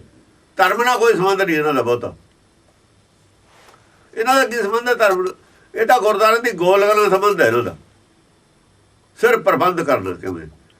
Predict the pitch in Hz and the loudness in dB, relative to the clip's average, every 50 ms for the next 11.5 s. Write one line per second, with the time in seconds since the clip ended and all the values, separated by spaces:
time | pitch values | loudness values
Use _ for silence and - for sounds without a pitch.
0 | _ _ _ _ _ - 127 165 190 196 185 - 202 202 202 170 214 247 277 - | _ _ _ _ _ -4 0 2 2 2 2 0 -2 -6 -6 -4 -4 -4 -4 -4
1 | 139 185 180 180 - 175 180 170 165 160 160 151 143 135 120 120 98 - - - | -4 -4 -4 -4 -2 -4 -4 -4 -2 -2 -2 -2 -2 -2 -2 -2 -4 -6 -6 -6
2 | 113 101 92 92 92 87 - _ _ _ _ _ _ _ _ _ _ - - 156 | -6 -6 -6 -8 -10 -12 -14 _ _ _ _ _ _ _ _ _ _ -6 -6 -2
3 | 151 185 180 180 151 147 127 131 135 135 135 131 131 127 127 113 131 143 151 147 | 0 0 0 0 -2 -2 -2 -2 -2 -2 -2 -2 -2 -2 -2 -2 -2 -2 -2 -2
4 | 139 131 127 - _ _ _ _ _ _ _ _ _ _ _ _ _ - _ - | -4 -6 -8 -12 _ _ _ _ _ _ _ _ _ _ _ _ _ -20 _ -6
5 | - - 233 240 233 220 196 214 226 226 214 214 226 214 240 233 220 208 175 180 | 0 2 4 4 4 2 2 0 -2 -4 -2 -4 -4 -2 0 0 0 2 2 2
6 | 190 190 185 - 170 160 147 135 185 202 196 196 180 156 147 - - - - _ | 4 4 2 2 0 0 0 2 2 2 4 2 2 0 0 -4 -6 -12 -20 _
7 | _ _ _ _ _ _ _ _ _ _ _ _ _ _ _ - - - _ _ | _ _ _ _ _ _ _ _ _ _ _ _ _ _ _ -20 -20 -20 _ _
8 | _ _ _ _ _ _ _ - _ _ _ - - 180 185 208 214 214 214 220 | _ _ _ _ _ _ _ -20 _ _ _ -4 -2 0 2 2 2 0 0 -2
9 | 208 190 131 151 151 147 151 175 190 185 170 185 190 180 143 113 - - - _ | -4 -4 0 0 0 2 2 2 2 2 2 0 0 0 0 -2 -4 -8 -16 _
10 | _ _ _ _ _ _ _ _ _ _ - - 175 185 185 - 185 202 196 165 | _ _ _ _ _ _ _ _ _ _ -8 -2 0 0 0 0 0 0 2 2
11 | 143 127 123 135 175 185 160 131 - | 2 2 0 -2 -4 -2 -2 -4 -4